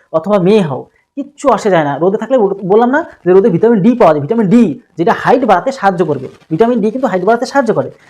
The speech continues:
দেখবো অনেকে রোদে, ওই বয়সটাতে রোদে দৌড়ায়, কিসের জন্য দৌড়ায়? হাইটটাকে বৃদ্ধি করতে দৌড়ায়। বুঝতে পারলে এবার?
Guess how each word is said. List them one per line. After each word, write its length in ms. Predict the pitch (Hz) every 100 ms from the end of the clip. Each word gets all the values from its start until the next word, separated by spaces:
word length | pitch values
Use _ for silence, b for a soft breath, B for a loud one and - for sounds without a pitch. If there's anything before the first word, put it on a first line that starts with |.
| b
দেখবো 160 | 202 233
অনেকে 240 | 240 262
রোদে, 200 | 202 208
ওই 200 | 196 208
বয়সটাতে 500 | 208 214 220 214 160 - 160
রোদে 200 | 175 196
দৌড়ায়, 380 | 170 165 135 - _
কিসের 180 | 196 240
জন্য 140 | 247 254
দৌড়ায়? 260 | 254 311 320 -
হাইটটাকে 360 | 165 165 202
বৃদ্ধি 260 | 160 147 160
করতে 220 | 147 147
দৌড়ায়। 220 | 131 127
বুঝতে 200 | 160 226
পারলে 160 | 302 302
এবার? 180 | 294